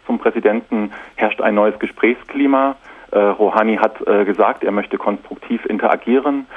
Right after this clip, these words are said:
Und es gibt eine ganz konkrete Forderung auch der, ähm, P fünf plus eins, das sind die fünf Vetomächte und Deutschland, die mit den, mit, mit Iran in Verhandlungen stehen. Sie haben also ihr, ihren, ähm, ihr Angebot gemacht, haben gesagt,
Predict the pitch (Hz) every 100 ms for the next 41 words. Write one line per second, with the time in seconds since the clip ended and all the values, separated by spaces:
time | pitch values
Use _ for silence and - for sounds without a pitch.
0 | - - - 127 143 - - 127 - 110
1 | 104 104 117 - 101 107 104 - 95 104
2 | 92 90 - 92 - 95 90 92 90 92
3 | 90 - 92 113 110 - 98 - - 104
4 | 123 - - 92 85 90 85 - 92 -
5 | 98 117 107 - 110 90 87 95 101 127
6 | 120 - - 95 90 90 87 90 87 -
7 | - - - - 95 92 101 90 98 104
8 | 110 131 113 107 113 107 110 - - -
9 | - _ 110 110 110 110 104 101 - 101
10 | 98 - - 104 95 - - - 92 95
11 | 92 98 - 110 - 98 - 104 117 -
12 | 113 101 98 98